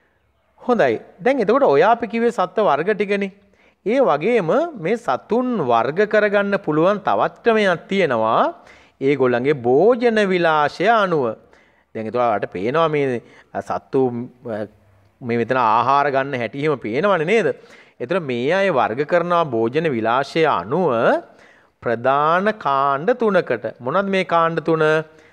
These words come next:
ශාක භක්ෂකයින්, මාංශ භක්ෂකයින්, සර්ව භක්ෂකයින්. අපි බලමු මේ එක් එක් කාණ්ඩ වලින් මොකද්ද කියවෙන්නේ කියලා. ඔන්න අපි කියනවා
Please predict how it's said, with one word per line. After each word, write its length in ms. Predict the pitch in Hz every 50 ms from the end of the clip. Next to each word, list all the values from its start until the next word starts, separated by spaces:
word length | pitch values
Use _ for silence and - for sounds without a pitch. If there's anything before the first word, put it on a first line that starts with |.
| _ _
ශාක 480 | _ - - - 123 123 127 139 139 - 139
භක්ෂකයින්, 880 | 127 120 113 104 - - - 120 104 - 104 95 92 92 95 101 131 165 - _ _ _ _ _ _ _
මාංශ 540 | 110 110 117 120 127 135 143 170 190 170 - 196
භක්ෂකයින්, 760 | 180 151 131 120 - - - 127 117 - 110 104 110 143 208 285 - _ _ _ _ _ _ _
සර්ව 320 | - - 233 226 226 226 220
භක්ෂකයින්. 640 | 196 196 170 - - - 165 135 147 135 123 113 110 120 _ _ _ _ _ _ _ _ _ _
අපි 220 | - 165 175 269 262
බලමු 380 | 208 180 160 165 190 220 220
මේ 260 | 214 220 220 214 180
එක් 220 | 143 - - - -
එක් 180 | 208 202 _
කාණ්ඩ 420 | - - 135 131 139 156 175 190 190
වලින් 240 | 190 185 185 185 170
මොකද්ද 320 | 156 143 170 170 170 165
කියවෙන්නේ 580 | 170 170 160 160 160 165 165 170 165 165 165 151
කියලා. 300 | 156 156 156 156 156 160 160 - - _ _ _ _ _ _ _ _ _ _ _ _ _ _ _ _ _
ඔන්න 180 | 175 185 208 226
අපි 160 | 226 226 233
කියනවා 640 | - - 147 139 160 190 180 135 117 113 123 175